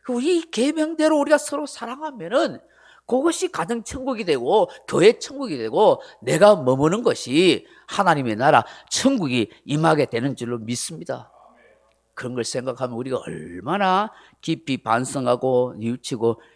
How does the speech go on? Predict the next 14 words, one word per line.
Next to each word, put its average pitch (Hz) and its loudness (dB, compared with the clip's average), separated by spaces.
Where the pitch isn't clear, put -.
회개해야 135 -2
되는지 127 -12
모릅니다. - -14
저도 - -14
여러분도 208 2
그런 - -14
거예요. - -18
이 339 0
계명 208 -2
앞에서 151 0
늘 139 4
죄송하고 156 -4
부끄럽지 - -10
않습니까? 123 -10